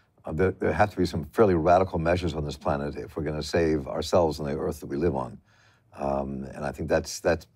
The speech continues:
that's part of what we're gonna be facing in those elections taking place here in the United States, across the globe. Um, and it's, it's a really serious matter. And, uh, I deeply appreciate the work you do, by the way, uh, at, at, uh, Greenpeace, Diana Ruiz. And thank you so much for taking your time with us today.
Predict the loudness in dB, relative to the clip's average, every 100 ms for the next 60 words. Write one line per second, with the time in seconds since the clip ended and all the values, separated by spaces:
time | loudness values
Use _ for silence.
0 | -2 -2 -2 2 6 6 4 2 0 0
1 | 0 0 0 0 0 0 0 0 -6 -8
2 | -4 -4 -2 0 0 2 2 2 0 2
3 | 4 4 2 -12 _ _ -14 0 2 2
4 | 0 6 6 6 2 -6 _ _ _ -2
5 | 2 4 2 -2 -6 -6 -6 -4 -6 -4
6 | -6 -4 -4 2 2 0 -2 2 2 2
7 | 0 0 -2 -4 -4 -4 -8 -8 -4 -2
8 | -2 -2 2 2 2 2 2 4 2 2
9 | 0 4 4 4 2 0 -4 -20 -20 -20
10 | -6 0 2 0 0 -4 -4 -4 -6 -6
11 | -6 -4 -6 -4 -6 -4 -4 -2 -2 0
12 | -2 -6 -10 -8 -6 -4 2 4 4 0
13 | -4 -2 -4 -4 -4 -4 -6 -2 -2 -2